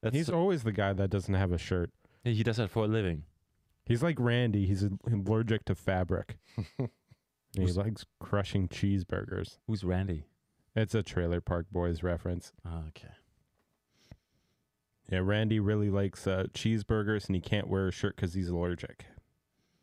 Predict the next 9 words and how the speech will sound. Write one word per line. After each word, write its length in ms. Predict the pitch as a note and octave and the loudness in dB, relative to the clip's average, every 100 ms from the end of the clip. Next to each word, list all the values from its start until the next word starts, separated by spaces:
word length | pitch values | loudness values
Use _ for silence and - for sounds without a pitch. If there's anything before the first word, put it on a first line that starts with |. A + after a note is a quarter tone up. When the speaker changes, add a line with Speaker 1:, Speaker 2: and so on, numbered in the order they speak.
| _ _ _ _ _ G2+ | _ _ _ _ _ -4
Speaker 1:
Hmm. 420 | G2 F#2+ E2+ D2 E2 - _ _ | -2 -2 -4 -8 -12 -20 _ _
Speaker 2:
Yeah. 200 | - - - _ _ _ _ _ _ _ | -12 -12 -16 _ _ _ _ _ _ _
What 180 | - F#3+ | -4 -2
a 60 | A#2+ | 0
life 340 | F2+ G2+ - | 0 0 -2
this 220 | F2+ E2 | -4 -2
man 260 | F2 F2 E2+ | 0 0 0
leads. 420 | F2 F2 E2 - - _ _ _ _ _ - | 0 0 -2 -8 -20 _ _ _ _ _ -10
Speaker 3:
Adventure. 760 | F2 E2 F#2 F#2+ G#2 F#2 D#2 | -8 -6 -6 -4 -4 -4 -6